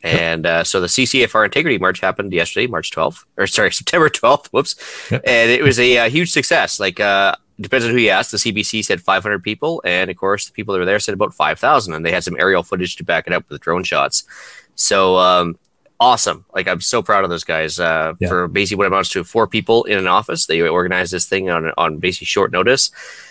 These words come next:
Speaker 2: Had a bunch of people show up from across the country. I wish I could have been there, but I wasn't. And, um, yeah, so just a couple key points. Uh, unlike some other protesters,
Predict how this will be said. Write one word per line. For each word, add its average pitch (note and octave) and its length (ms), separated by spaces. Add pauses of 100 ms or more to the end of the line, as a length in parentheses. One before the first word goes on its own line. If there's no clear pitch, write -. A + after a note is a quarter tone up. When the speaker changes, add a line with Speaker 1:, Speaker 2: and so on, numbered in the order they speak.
(140)
Speaker 2:
Had G#2 100
a - 20
bunch G#2+ 180
of G2 120
people G2+ 180
show G#2+ 160
up G2 100
from G2 120
across G2 320
the F2 60
country. F#2+ 340
I E2 40
wish E2+ 200
I F#2+ 40
could F2 140
have E2+ 60
been F#2 140
there, G2 140
but F#2 80
I D#2 60
wasn't. F2 340 (460)
And, G#2 340
um, G2+ 380 (680)
yeah, C3+ 240
so A#2 200
just - 200
a - 20
couple G#2 200
key A2+ 140
points. A#2 580
Uh, E2 300 (260)
unlike A2+ 300
some G2 140
other D3 160
protesters, F#2 640